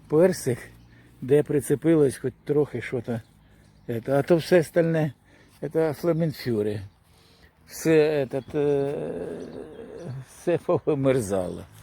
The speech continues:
Повимерзало. Ладно, добре.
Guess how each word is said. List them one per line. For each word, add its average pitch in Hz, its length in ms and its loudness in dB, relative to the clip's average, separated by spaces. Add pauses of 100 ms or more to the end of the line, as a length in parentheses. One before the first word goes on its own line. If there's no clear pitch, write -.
(480)
Повимерзало. 120 960 -4 (1040)
Ладно, 131 360 4
добре. 120 420 0